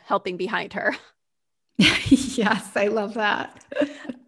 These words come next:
Speaker 1: All right. Well, we are getting to the end. So, uh,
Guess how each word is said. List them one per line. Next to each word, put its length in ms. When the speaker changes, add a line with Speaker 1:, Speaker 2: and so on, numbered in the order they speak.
Speaker 1:
All 200
right. 420
Well, 460
we 280
are 220
getting 340
to 140
the 280
end. 440
So, 460
uh, 240